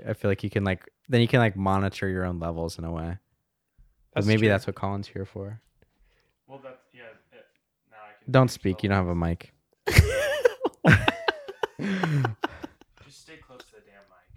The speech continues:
Speaker 3: Everyone wants to just get away from it.
Speaker 2: Dude.
Speaker 1: I think we're done here.
Speaker 2: <laughs>
Speaker 1: I'm the producer.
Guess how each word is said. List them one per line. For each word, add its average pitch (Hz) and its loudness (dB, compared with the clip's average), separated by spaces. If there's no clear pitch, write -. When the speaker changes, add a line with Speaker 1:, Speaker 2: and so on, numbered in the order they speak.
Speaker 3:
Everyone 117 -20
wants - -20
to - -20
just - -20
get - -20
away - -20
from - -20
it. - -20
Speaker 2:
Dude. 127 -2
Speaker 1:
I 120 4
think 117 4
we're 101 2
done 87 0
here. 87 -2
Speaker 2:
<laughs> - -2
Speaker 1:
I'm 110 2
the 104 2
producer. 87 -2